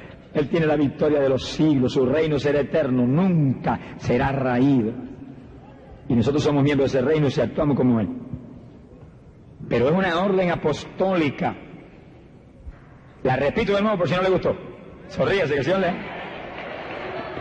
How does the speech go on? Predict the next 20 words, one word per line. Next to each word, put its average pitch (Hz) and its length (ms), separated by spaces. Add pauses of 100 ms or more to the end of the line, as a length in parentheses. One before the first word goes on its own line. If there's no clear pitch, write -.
(960)
dice, 175 300
"Por 170 320
nada 202 1000
estéis 180 400
afanosos, 156 540 (420)
ni 139 180
por 143 240
los 135 280
hijos 190 240
que 165 80
están 170 320
perdidos, 139 680 (1400)
ni 165 140
por 147 200
la 135 180
hija 190 240
que 175 80
es 160 60
una 165 160
prostituta, 170 720